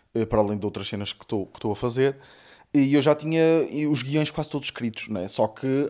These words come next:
pá, aquilo é, imaginem, um primeiro rascunho e depois vou, vou olhando e vou tentando melhorar na, à medida que o tempo passa e que não posso, não é, gravar. Eh, eu já não,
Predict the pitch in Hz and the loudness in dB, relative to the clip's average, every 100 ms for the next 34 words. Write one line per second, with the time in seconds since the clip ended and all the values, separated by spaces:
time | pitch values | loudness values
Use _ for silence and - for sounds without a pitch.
0 | - 98 90 104 104 107 110 - 113 107 | -2 -4 -4 -4 0 0 0 -2 -4 -2
1 | 104 95 104 104 98 131 - 175 185 185 | -6 -4 -4 -4 -4 -6 -4 -2 -2 -4
2 | 180 - 170 120 117 - - 73 _ - | -8 -10 -6 -6 -6 -10 -20 -20 _ -20
3 | 85 101 110 107 107 104 117 117 117 117 | -12 -4 -2 -2 -8 -2 0 2 4 4
4 | 131 151 131 120 123 123 127 120 123 131 | 4 2 -2 -4 -4 -2 0 2 2 2
5 | 123 120 120 120 123 - 113 117 - 90 | 2 0 -2 -2 -6 -6 -4 -4 -4 -6
6 | - 104 107 107 107 98 - 113 104 107 | -4 -6 -4 -2 0 -2 -6 -6 -4 -2
7 | 107 104 95 82 - - - - - - | -2 -2 -2 -4 -14 -20 -20 -20 -20 -20
8 | - _ - 135 131 131 135 170 | -20 _ -2 4 6 4 4 2